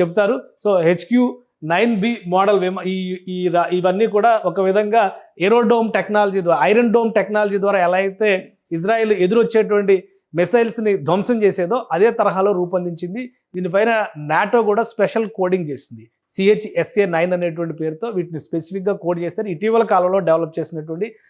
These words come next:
రెండవ ప్రపంచ యుద్ధం ముగిసి డెబ్బై ఏళ్ళు అయిన సందర్భంగా వీటిని ప్రత్యేకంగా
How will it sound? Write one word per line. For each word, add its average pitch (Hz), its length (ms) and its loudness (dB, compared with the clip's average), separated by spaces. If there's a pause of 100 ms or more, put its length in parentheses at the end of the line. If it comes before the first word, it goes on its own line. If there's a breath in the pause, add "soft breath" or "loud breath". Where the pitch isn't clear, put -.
(140)
రెండవ 196 260 2
ప్రపంచ 202 400 2
యుద్ధం 190 280 0
ముగిసి 180 300 -4
డెబ్బై 170 380 2
ఏళ్ళు 202 200 2
అయిన 190 140 0
సందర్భంగా 180 540 -2
వీటిని 180 320 -4
ప్రత్యేకంగా 190 800 -2